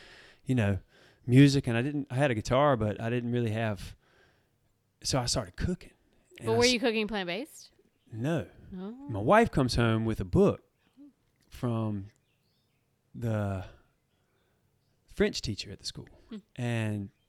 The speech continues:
Speaker 1: it's called The China Study by Doctor Campbell. And, like, this book is huge.
Speaker 2: <laughs>
Speaker 1: I don't know if I could read this. And I, I ha-, since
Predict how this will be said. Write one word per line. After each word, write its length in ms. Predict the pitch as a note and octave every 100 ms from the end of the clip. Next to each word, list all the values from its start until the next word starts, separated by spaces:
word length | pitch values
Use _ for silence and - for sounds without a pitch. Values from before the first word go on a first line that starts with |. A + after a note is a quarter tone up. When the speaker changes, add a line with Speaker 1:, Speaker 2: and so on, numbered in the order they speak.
| _ _
Speaker 1:
it's 140 | - -
called 180 | E3
The 80 | A#2
China 340 | - F#3 A#3 C#3
Study 380 | - A#2 G2+
by 220 | G2+ A2 G#2+
Doctor 360 | C3 B2 A2+
Campbell. 520 | - E3 B2 - - - - _ _ _ _ _ _ _ - _ _ _ _ _ _ _ _ _ _ -
And, 160 | F#3
like, 260 | G#3 D3+ -
this 260 | D#4 D4+ -
book 340 | - D#3 -
is 200 | C#3+ C#3
huge. 760 | - E4 C#4+ D#3 - - - - - - - D3
Speaker 2:
<laughs> 460 | D3 C#3+ D#3 -
Speaker 1:
I 200 | A3 A3
don't 160 | F3 A#2
know 120 | A#2
if 100 | G#2
I 120 | B2
could 80 | A2+
read 280 | B2+ E3 C#3
this. 300 | D3+ D#3 A2
And 120 | B2+
I, 160 | C3 B2 - _ _ _ _ _
I 140 | C#3+ B2
ha-, 200 | B2+ C3+
since 600 | - D3+ D3+ - - -